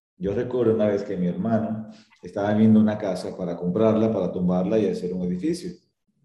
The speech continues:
Y el vendedor empezó a venderle la tremenda sala que tenía, la, el gran patio que tenía, la habitación con una vista espectacular a una, a tal cosa. Y yo decía, y nosotros por dentro nos estábamos riendo,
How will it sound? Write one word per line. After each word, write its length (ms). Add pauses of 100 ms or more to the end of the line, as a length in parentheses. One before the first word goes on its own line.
(580)
Y 120
el 120
vendedor 460
empezó 380
a 40
venderle 800 (420)
la 300
tremenda 540
sala 340
que 80
tenía, 720 (540)
la, 340
el 240
gran 400
patio 400
que 100
tenía, 640 (480)
la 220
habitación 720
con 140
una 220
vista 260
espectacular 1000
a 120
una, 420
a 80
tal 220
cosa. 340
Y 120
yo 260
decía, 640
y 60
nosotros 400
por 160
dentro 200
nos 120
estábamos 440
riendo, 460